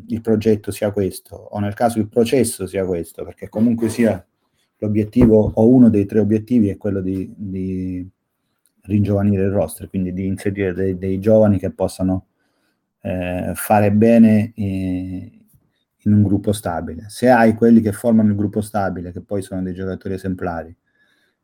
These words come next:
eh, non solo i migliori giocatori a livello tecnico, perché, mm, Merlin è nei dieci migliori del, del mondo, no?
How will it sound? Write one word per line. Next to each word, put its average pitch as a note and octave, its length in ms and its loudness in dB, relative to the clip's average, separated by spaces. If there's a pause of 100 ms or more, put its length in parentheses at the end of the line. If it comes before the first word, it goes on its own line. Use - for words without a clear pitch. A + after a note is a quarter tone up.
eh, F2+ 640 -6 (200)
non G#2 220 6
solo A2 380 6
i G2 60 6
migliori G2 380 0
giocatori F#2+ 580 -2
a F2+ 60 -4
livello F#2 340 -4
tecnico, E2+ 680 -10
perché, F2+ 320 -14
mm, F2 720 -16
Merlin F#2+ 480 -8
è F#2 40 -4
nei F2+ 260 -6
dieci F#2+ 280 -4
migliori F#2+ 300 0
del, F#2 240 -2
del G2 280 -6
mondo, F2+ 340 -4
no? A#2 220 -6